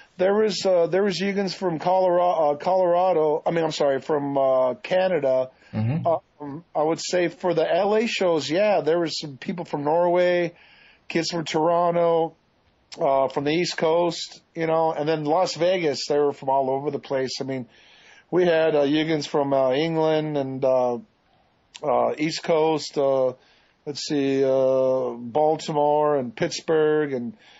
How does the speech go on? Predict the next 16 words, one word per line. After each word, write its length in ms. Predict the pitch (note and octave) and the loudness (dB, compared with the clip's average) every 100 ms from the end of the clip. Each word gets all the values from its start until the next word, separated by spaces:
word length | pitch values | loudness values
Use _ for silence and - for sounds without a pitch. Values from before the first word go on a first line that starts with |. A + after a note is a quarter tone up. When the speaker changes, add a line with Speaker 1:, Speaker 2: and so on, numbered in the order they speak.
| - _ | -20 _
Speaker 1:
Ohio 920 | C#3+ C3 D3+ D3+ D3+ D3 D3 D3 D3+ | -2 0 2 2 4 4 2 2 2
and, 280 | C3 B2 B2 - C#3 C3 | -2 -6 -12 -12 -14 -10
and 120 | C3+ | -4
Washington, 500 | C3 C#3+ D3 - D3 | 0 2 0 -4 -6
D 140 | C#3+ | -4
C, 600 | C3+ - D#3 C#3+ C#3+ D3 C#3+ | -4 -2 -2 0 0 0 -2
and 260 | A#2+ A2+ - - - - - _ _ _ E3 | -4 -8 -14 -20 -20 -20 -20 _ _ _ -10
Georgia, 840 | C3+ D#3+ D3+ D3+ C#3+ D3 C#3+ C#3+ C3+ | -2 2 2 2 2 2 4 2 -2
from 140 | F3 | -2
all 180 | D#3+ D#3 | 0 2
over 160 | F3 E3+ | 0 0
the 80 | |
country, 460 | D3 D3 D#3 D3 C3 | -2 -2 -4 -6 -4
you 60 | C3 | -2
know. 180 | C3+ | -2
So 460 | C3 - C#3 C3 B2 | -2 0 0 0 -4